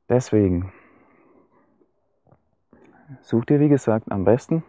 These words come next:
einen ruhigen Ort und dort denkst du jetzt ohne Ablenkung darüber nach, was du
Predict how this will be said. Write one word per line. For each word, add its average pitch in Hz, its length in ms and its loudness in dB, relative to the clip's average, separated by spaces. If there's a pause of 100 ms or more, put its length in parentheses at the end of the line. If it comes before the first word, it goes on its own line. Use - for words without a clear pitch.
(120)
einen 98 140 -4
ruhigen 139 360 4
Ort 104 340 -2 (400)
und 110 180 -4
dort 135 300 0
denkst 110 320 2
du 110 100 0
jetzt 101 420 -2 (420)
ohne 147 500 4 (1500)
Ablenkung 110 1000 2
darüber 98 420 2
nach, 110 400 0
was - 380 -4
du - 260 2